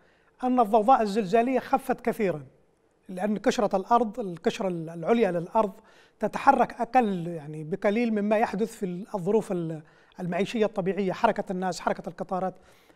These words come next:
بسبب تق-، تقليص حركة السيارات والقطارات والحافلات والأشخاص. قشرة الأرض ارتاحت شوية. وبطبيعة الحال هناك فائدة أخرى من تخفيف حركة البشر والآلات، هي انخفاض مستوى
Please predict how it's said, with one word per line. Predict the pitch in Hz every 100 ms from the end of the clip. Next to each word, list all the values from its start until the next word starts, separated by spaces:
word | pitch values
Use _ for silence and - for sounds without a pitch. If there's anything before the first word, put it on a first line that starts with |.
| _ - 196 196 - -
بسبب | - 277 -
تق-، | 262 269 208
تقليص | 226 277 277 -
حركة | 262 240 226
السيارات | - 220 220 254 233
والقطارات | 202 196 196 202 254
والحافلات | 196 - 185 196 240 233
والأشخاص. | 226 - 294 247 - _ _ _ _ - - _ 262
قشرة | - 190
الأرض | 185 269 262
ارتاحت | - 285 - 202
شوية. | - 202 180 165 _ _ _ _ _ _ _ _ _ _ _ _ _ _
وبطبيعة | 202 165 247 277 254
الحال | 202 302 247
هناك | 269 - - _ _ _ _ _
فائدة | - 233 285 240 254 -
أخرى | 320 269 226
من | 208 190
تخفيف | - - 233
حركة | - 226 226 220
البشر | 214 208 226
والآلات، | 214 220 202 180 -
هي | 214
انخفاض | 208 - 285 285
مستوى | 240 - 269 262